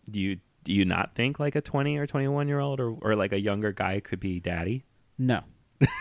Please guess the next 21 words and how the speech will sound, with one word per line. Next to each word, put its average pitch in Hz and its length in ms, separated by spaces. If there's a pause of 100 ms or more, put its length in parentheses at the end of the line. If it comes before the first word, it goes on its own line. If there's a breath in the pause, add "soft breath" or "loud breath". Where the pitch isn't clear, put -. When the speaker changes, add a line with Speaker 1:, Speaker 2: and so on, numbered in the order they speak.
(140)
Speaker 2:
not 180 200
to 165 100
say, 151 200
Speaker 1:
<laughs> - 0
Speaker 2:
not 175 200
to 147 100
me. 156 320 (1120)
Speaker 1:
You 117 80
don't 135 140
think, 151 180
you 127 100
don't 139 160
think, 131 200 (200)
you 127 120
don't 131 120
think 127 140
you 120 100
could 123 140
ever 117 220
see, 113 280
like, 95 360